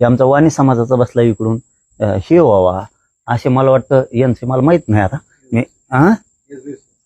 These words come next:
हा, साळींचे व्हावा, साळे जातीचा अधिकारी व्हावा, वाटतंय मला, शंभर टक्के वाटतंय यांचे व्हावा. काय अडचण नाही, आम्हाला काय लाज नाही वाटणार. पण तुम्ही होऊन देणार का,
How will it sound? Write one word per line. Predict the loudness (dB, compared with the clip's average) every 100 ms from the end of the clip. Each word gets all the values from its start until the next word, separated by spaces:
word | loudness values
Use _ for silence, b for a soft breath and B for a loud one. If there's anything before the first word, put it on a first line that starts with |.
| -4
हा, | 0 0 -2 -8
साळींचे | -2 2 2 2 2
व्हावा, | 2 2 0 -6 _ _ -2
साळे | 0 2
जातीचा | 0 -2 -2
अधिकारी | 0 0 -2 -2
व्हावा, | -4 -6 -6 -6
वाटतंय | -4 0 2
मला, | 2 0 -4 _ -6
शंभर | 0 0
टक्के | 0 0 0
वाटतंय | 0 -4 -16 -18 _ _ -2
यांचे | -2 2 0
व्हावा. | 2 0 -4 _ _ _ _ 0
काय | 2
अडचण | 2 0 -2
नाही, | 0
आम्हाला | 0 -2
काय | 0 0
लाज | 2 0
नाही | -2
वाटणार. | -4 -8 -16 _ _ _
पण | -2
तुम्ही | 2 4 4
होऊन | 4 2 2
देणार | 2 2 2
का, | 2 0